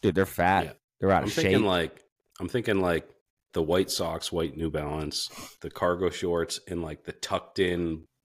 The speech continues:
Speaker 2: periwinkle blue polos.
Speaker 1: Yeah.
Speaker 2: No hair. Out
Speaker 1: Yeah,
Speaker 2: of shape.
Speaker 1: dude's getting
Speaker 2: Eats at
Speaker 1: smoked.
Speaker 2: Buffalo
Speaker 1: I'm
Speaker 2: Wild
Speaker 1: K O'ing that
Speaker 2: Wings
Speaker 1: dude.
Speaker 2: twice a week.
Speaker 1: Yeah, I'm hitting that dude on the
Speaker 2: Drinks
Speaker 1: chin.
Speaker 2: Bud
Speaker 1: He's going to
Speaker 2: Light.
Speaker 1: sleep immediately.
Speaker 2: Yeah, I'll take five of those guys, I guess.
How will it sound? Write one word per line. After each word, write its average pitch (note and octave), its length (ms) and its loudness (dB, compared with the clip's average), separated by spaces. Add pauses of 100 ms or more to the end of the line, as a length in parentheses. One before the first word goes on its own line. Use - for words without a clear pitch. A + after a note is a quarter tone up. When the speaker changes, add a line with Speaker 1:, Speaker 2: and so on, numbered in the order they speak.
(220)
Speaker 2:
periwinkle F2 640 0
blue E2 280 -4
polos. D2 680 -4 (760)
Speaker 1:
Yeah. E2 260 -2 (220)
Speaker 2:
No F2+ 240 0
hair. E2 520 0 (840)
Out - 40 -2
Speaker 1:
Yeah, D#2+ 140 2
Speaker 2:
of E2 80 -2
shape. E2 220 -2
Speaker 1:
dude's F#2 180 2
getting F2 200 -4
Speaker 2:
Eats F#2 160 -6
at F#2 60 0
Speaker 1:
smoked. D2+ 100 -6
Speaker 2:
Buffalo F2 320 -2
Speaker 1:
I'm E2 60 -2
Speaker 2:
Wild E2 160 4
Speaker 1:
K E2 60 2
O'ing - 20 -2
that E2 60 -4 (120)
Speaker 2:
Wings E2 120 -4
Speaker 1:
dude. B1 80 -8
Speaker 2:
twice D#2+ 260 -4
a E2+ 60 -2
week. D#2+ 380 -2 (480)
Speaker 1:
Yeah, G2 140 0
I'm E2+ 80 -6
hitting G2 200 -4
that F#2+ 160 -2
dude F#2+ 140 -4
on F2+ 40 -4
the F2+ 60 -2
Speaker 2:
Drinks D#2+ 140 -2
Speaker 1:
chin. F2+ 100 -2
Speaker 2:
Bud E2+ 120 2
Speaker 1:
He's D#2+ 80 -2
going D#2 120 -2
to D2+ 60 -4
Speaker 2:
Light. D#2+ 80 -2
Speaker 1:
sleep C#2+ 380 -4 (180)
immediately. D#2 800 0 (100)
Speaker 2:
Yeah, F#2 120 -6
I'll E2 80 -2
take A#2+ 260 -2
five C#2+ 280 -10
of C#2+ 60 -12
those D#2+ 220 -2
guys, C#2+ 300 -6
I D2+ 40 -2
guess. C#2+ 420 -8